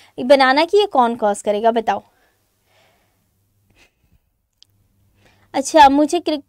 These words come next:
कि-, चिकन पॉक्स हो गया है और कल का मेरा पेपर आरआरबी का, आरआरबी पीओ का बैठने देंगे। यार, ये डिपेंड करता है वैसे, अ,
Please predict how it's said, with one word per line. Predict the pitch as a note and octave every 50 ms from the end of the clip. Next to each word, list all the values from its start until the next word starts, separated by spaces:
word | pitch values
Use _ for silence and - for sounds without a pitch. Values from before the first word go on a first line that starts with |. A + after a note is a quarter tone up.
| _
कि-, | - D4+ C#4 C#4 _ - C#4 D4
चिकन | C#4 - E4 D#4 C#4 E4 E4 E4
पॉक्स | D4+ E4+ D#4 D4+ D4+ - -
हो | D#4+ D4+
गया | C#4+ D4+ D#4 D#4+ E4+
है | E4+
और | E4 E4 E4
कल | - - D4+ C#4+ D4+ D4+
का | D4 D#4+ D#4
मेरा | D#4 D4+ D4 D4+ D4+
पेपर | D4+ D4+ C#4 C#4 - C#4+ C#4
आरआरबी | C#4 C4 B3+ C4 C4 C4 C4 B3 B3 C#4 C#4 - _
का, | - C#4 D4 E4+ F4 - _ _ _ _ _ _ _ _
आरआरबी | - B3 B3+ C4 C#4 C#4 C4 D4 D4
पीओ | C#4+ D4 C#4 C#4 C#4+
का | C#4 D4+ D4+ D#4+ E4 D#4+ - _ _ _ _ _ _ _ _ _ _ _ _ _ _ _ _ _ _ _ _ _ _ _ _ _ _ _
बैठने | C4+ B3+ A#3+ A#3 - C4+ C4 C4
देंगे। | B3 B3 B3 B3 C4 C4 C4 B3
यार, | D#4 D4+ D#4+ E4+
ये | E4 G4 G4
डिपेंड | D4+ D#4+ C#4 - D#4 D#4 E4+ F4 E4
करता | F4 D#4 D4+ - E4
है | E4 E4 F4 F4
वैसे, | E4+ E4 D#4+ - - E4+ E4+ E4+
अ, | - - C4+